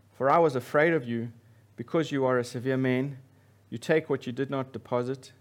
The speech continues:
and reap what you did not sow.' And he said to him, 'I will condemn you with your own words, you wicked servant. You knew that I was a severe man, taking what I did not deposit and reaping what I did not sow.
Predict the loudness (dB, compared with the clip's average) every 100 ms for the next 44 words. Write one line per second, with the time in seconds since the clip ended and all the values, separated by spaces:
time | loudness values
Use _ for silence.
0 | _ _ _ -10 -4 -4 -2 -2 -4 -6
1 | -6 -6 -8 -8 -4 -2 -2 -8 -16 _
2 | _ _ _ _ _ -10 -6 -4 0 -2
3 | -2 -2 -2 -2 -6 -18 _ _ _ _
4 | 2 4 4 2 0 4 6 6 4 4
5 | 2 4 4 4 4 6 6 4 2 2
6 | 0 -2 0 2 2 2 -4 -10 _ _
7 | -20 -20 _ -2 2 6 6 8 6 4
8 | 2 6 8 8 6 4 0 2 4 4
9 | 2 2 2 2 2 0 2 4 2 0
10 | 0 -2 -2 2 2 2 -2 0 0 0
11 | -2 2 2 2 0 -2 -4 -2 2 4
12 | 2